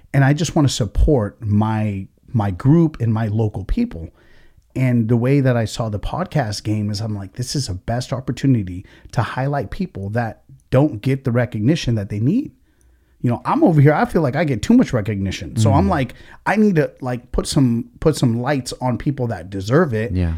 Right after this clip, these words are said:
Speaker 1: that really, like, nobody really knows about or not enough people do. Or if I can introduce ten people to this person, great,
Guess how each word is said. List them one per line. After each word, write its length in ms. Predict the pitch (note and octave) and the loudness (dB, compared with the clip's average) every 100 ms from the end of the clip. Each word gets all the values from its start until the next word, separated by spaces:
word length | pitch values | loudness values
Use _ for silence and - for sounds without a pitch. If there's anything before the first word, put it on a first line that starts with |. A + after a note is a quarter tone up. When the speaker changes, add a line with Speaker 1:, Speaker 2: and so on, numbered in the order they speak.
| - | -4
Speaker 1:
that 140 | B2 A#2+ | 0 2
really, 540 | B2 D#3+ F3 C#3 A#2 | 4 4 6 4 2
like, 320 | A#2 A2 G2+ | -2 -6 0
nobody 320 | B2 B2 C3 A#2+ | 2 6 6 6
really 280 | C3 A#2+ | 6 4
knows 280 | A2 C#3 D3+ | 4 4 4
about 300 | C#3 C#3+ C3+ | 2 2 2
or 80 | A2 | 2
not 180 | A#2 C3 | 2 4
enough 240 | A#2+ C3+ | 4 4
people 240 | - C#3 C#3+ | 2 2 2
do. 140 | D3+ | 2
Or 200 | C#3 B2 - - - | 2 -2 -4 -12 -8
if 160 | D3 | -4
I 80 | C4+ | 0
can 180 | B3+ F#3+ | 4 4
introduce 380 | D#3 C3+ C#3 C3 | 4 4 2 2
ten 240 | - B2 | 0 0
people 260 | D#3+ G#3+ C#3+ | 0 0 -2
to 100 | A#2+ | -2
this 180 | A2 - | -2 -4
person, 400 | A#2 G#2 A2+ G#2 | -4 -2 -4 -6
great, 360 | - C#3 E3 | -6 -8 -10